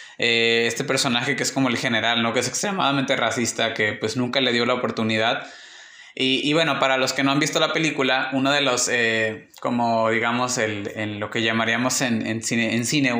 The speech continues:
o en guionismo, el, el obstáculo del protagonista, en este caso es que pierde una de sus piernas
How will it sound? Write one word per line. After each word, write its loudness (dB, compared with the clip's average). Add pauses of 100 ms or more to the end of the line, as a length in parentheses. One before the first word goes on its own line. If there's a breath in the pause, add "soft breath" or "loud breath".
o -2
en -4
guionismo, 0
el, -2 (300 loud breath)
el 0
obstáculo 2
del 2
protagonista, 0
en 0
este -2
caso 0
es -2
que -4
pierde 0
una 2
de 0
sus -2
piernas -2